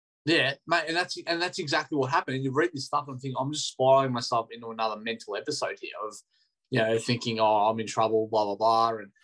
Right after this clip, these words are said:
you know, I'm reading, you know, some nuffy on Twitter who reckons he's, you know, he knows all the answers and he's done his own, you know, three phases of, of studies on vaccines. And, you know, sure enough, I'm, but I, you buy into it. Like,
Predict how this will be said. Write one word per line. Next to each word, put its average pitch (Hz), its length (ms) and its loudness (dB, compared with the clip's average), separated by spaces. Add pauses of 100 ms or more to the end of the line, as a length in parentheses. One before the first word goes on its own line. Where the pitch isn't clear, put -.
(140)
you 123 100 -2
know, 117 80 -2
I'm 120 160 -4
reading, 120 340 4
you 113 120 -4
know, 110 80 -4
some 113 460 -4
nuffy 117 300 -2
on 104 120 -8
Twitter 123 280 2
who 110 120 -2
reckons 110 340 -4
he's, 110 240 -6
you 113 120 -4
know, 101 100 -2
he 113 100 2
knows 117 240 4
all 110 120 0
the 113 120 2
answers 127 380 0
and 113 80 -6
he's 113 100 -8
done 117 160 0
his 120 140 0
own, 117 200 0 (200)
you 123 80 -4
know, 117 140 0 (360)
three 135 200 6
phases 127 480 0
of, 113 220 -8
of 113 160 -8
studies 120 380 -2
on 107 140 -8
vaccines. 143 640 -4 (760)
And, 127 320 0 (320)
you 143 100 -2
know, 123 120 -2
sure 160 240 -2
enough, 131 260 0
I'm, 143 160 -2
but 165 220 2
I, - 20 -6 (260)
you 151 180 -4
buy 165 260 6
into 196 240 4
it. 466 120 -2 (380)
Like, 143 220 0